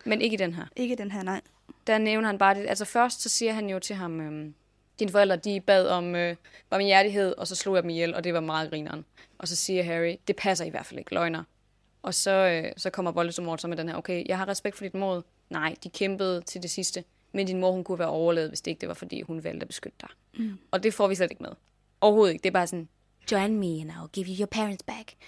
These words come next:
Speaker 1: Altså, det kan du ikke.
Speaker 2: Mm.
Speaker 1: Der er ikke noget, der hedder, "Jeg kan få de døde tilbage til livet", vel? Der er ikke noget magi, der kan gøre det der. Så det er sådan helt urealistisk, at han overhovedet skulle tilbyde det, fordi han ved det godt.
Speaker 2: Ja.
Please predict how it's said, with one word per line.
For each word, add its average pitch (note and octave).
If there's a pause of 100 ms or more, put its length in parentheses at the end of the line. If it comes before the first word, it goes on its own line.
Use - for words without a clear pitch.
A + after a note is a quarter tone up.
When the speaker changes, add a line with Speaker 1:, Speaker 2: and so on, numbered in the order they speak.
(120)
Speaker 1:
Altså, F3
det C#4
kan E4+
du C4+
ikke. - (240)
Speaker 2:
Mm. G3+ (320)
Speaker 1:
Der G3
er G#3
ikke A#3+
noget, A#3
der A3+
hedder, G#3+ (260)
"Jeg F#3+
kan F#3 (240)
få -
de F3+
døde G#3
tilbage F#3
til F#3
livet", F#3+
vel? E3 (360)
Der G#3
er G3
ikke G3+
noget A3
magi, A#3+
der F#3
kan F3+
gøre G#3
det G3+
der. E3+ (500)
Så -
det G3+
er G3+
sådan G#3+
helt A3+
urealistisk, F#3+
at F#3+
han F#3
overhovedet G3+
skulle -
tilbyde C4+
det, -
fordi F#3
han G3
ved C#4+
det B3+
godt. - (280)
Speaker 2:
Ja. -